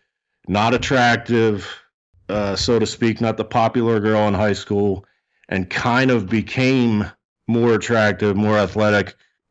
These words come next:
as she got into professional wrestling. And she's got that kind of body, like, uh,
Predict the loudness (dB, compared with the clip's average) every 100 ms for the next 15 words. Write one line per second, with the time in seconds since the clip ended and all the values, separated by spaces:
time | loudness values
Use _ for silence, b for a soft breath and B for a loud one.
0 | -2 0 0 -4 -6 -6 -2 0 2 2
1 | 0 -4 -8 -4 -2 -2 -4 -2 0 2
2 | 0 -4 -4 -2 -4 -6 _ _ _ _
3 | _ 0 2 4 2 -2 -6 -2 -2 0
4 | -2 2 2 2 2 4 4 2 2 2
5 | 0 0 -2 -4